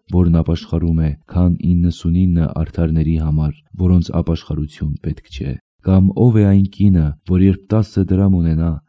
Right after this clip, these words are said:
և մի դրամ կորցնի, ճրագ չի վառի և չի ավլի տունը, փութով չի փնտրի, մինչև որ գտնի, և երբ գտնի, կկանչի բարեկամներին և հարևաններին ու կասի. "Ուրախացեք ինձ հետ, որովհետև գտա իմ կորցրած դրամը"։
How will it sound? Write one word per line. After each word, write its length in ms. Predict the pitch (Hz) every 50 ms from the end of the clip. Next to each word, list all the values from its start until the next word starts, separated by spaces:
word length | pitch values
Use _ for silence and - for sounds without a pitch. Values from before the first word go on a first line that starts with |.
| _ -
և 180 | 82 87 85
մի 180 | 87 95 107 113 98
դրամ 300 | 98 90 95 92 92 90
կորցնի, 520 | - 90 87 80 - - - 90 90 87 80 78 - _
ճրագ 400 | _ - 98 98 104 104 98 - -
չի 200 | - - 101 101
վառի 340 | 95 87 82 80 78 78 73 71 67 _
և 220 | - 90 98 95 -
չի 240 | - - - - 110
ավլի 380 | 107 95 90 82 90 92 92 90 82 -
տունը, 340 | - 107 98 98 90 82 76 71 - _ _ _ _
փութով 540 | - - - 101 98 - 101 101 101 92 - - _
չի 200 | _ - - 113 107
փնտրի, 440 | - - 95 87 - - 87 87 78 73 73 - - -
մինչև 380 | - 92 90 - - 92 85
որ 180 | 80 85 82 76
գտնի, 380 | - 82 73 - - 73 71 67 65 - _ -
և 240 | - 80 80 78 85
երբ 180 | 87 85 - _
գտնի, 380 | - 87 76 - - 101 107 101 87 -
կկանչի 520 | _ - 92 - 95 98 98 92 - 113 110
բարեկամներին 720 | 101 101 98 98 95 - 95 92 95 92 90 87 95 95
և 200 | 90 92 85 80
հարևաններին 680 | 90 85 85 82 85 85 85 82 85 82 90 90 85 82 - _
ու 160 | - 95 95
կասի. 440 | 95 - 92 87 - - - 87 85 78 78 - _
"Ուրախացեք 720 | - 98 101 104 92 - 95 95 92 - 98 95 87 -
ինձ 200 | 85 80 78 -
հետ, 260 | - 78 76 - - _ _ -
որովհետև 600 | 85 90 87 87 - - 90 - 92 90 - -
գտա 280 | - 87 - - 101 98
իմ 120 | 92 82 76
կորցրած 600 | - - 80 - - - - 73 71 71 - -
դրամը"։ 420 | - 73 76 76 71 67 62